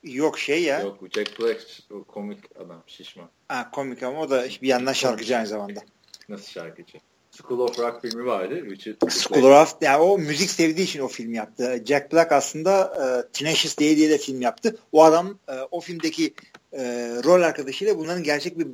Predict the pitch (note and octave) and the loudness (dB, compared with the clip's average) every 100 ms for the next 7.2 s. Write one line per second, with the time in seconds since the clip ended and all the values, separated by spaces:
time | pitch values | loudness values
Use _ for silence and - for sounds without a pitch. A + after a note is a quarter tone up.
0 | - - D#3 B2 D3+ D3 D#3+ E3 A#2 - | -14 -14 -14 -4 -4 -2 2 2 0 -6
1 | _ C#3+ C3 G3 F#3 - F#3+ A3+ _ _ | _ -8 2 2 2 0 0 -2 _ _
2 | _ _ - F3+ D3+ F#3+ G#3 F#3 D3+ D3+ | _ _ -2 -2 -2 2 4 4 4 0
3 | A2 - - D3+ D3+ A#2 E3+ E3+ C#3 F3+ | -2 -8 -8 -4 -4 0 2 4 4 0
4 | F#3 D3 D#3 - - B2 D#3+ - - B2+ | 2 2 2 0 -6 -6 -6 -10 -10 -8
5 | A#2+ D3+ C#3+ C#3+ C3+ B2+ A#2+ A2+ D#3 F#3 | -4 -4 -4 -4 -4 -6 -6 -6 -6 -10
6 | - _ _ - C3+ C3+ A#2+ A#2+ D3+ C3 | -14 _ _ -2 4 6 6 2 0 -2
7 | A2 | -6